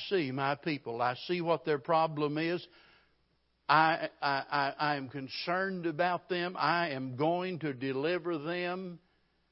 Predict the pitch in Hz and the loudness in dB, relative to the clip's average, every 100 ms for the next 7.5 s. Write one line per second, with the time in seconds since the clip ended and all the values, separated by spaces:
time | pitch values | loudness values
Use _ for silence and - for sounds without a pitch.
0 | _ _ _ _ _ 135 135 175 196 170 | _ _ _ _ _ -6 4 4 4 -2
1 | 143 - 196 190 175 165 202 170 131 131 | -4 -4 -2 0 0 -2 0 0 -2 -4
2 | 143 - _ _ _ _ _ _ _ - | -8 -14 _ _ _ _ _ _ _ -2
3 | 147 139 175 131 104 - - _ _ _ | 0 2 2 0 -4 -14 -20 _ _ _
4 | _ _ - 160 165 196 254 196 196 - | _ _ 4 6 8 6 6 6 6 2
5 | - 254 240 175 - 220 247 180 160 156 | 8 10 10 8 8 8 8 6 0 6
6 | 190 226 190 156 233 214 185 170 160 143 | 8 8 6 0 -2 0 2 2 4 6
7 | 233 196 120 107 98 | 6 4 -4 -10 -14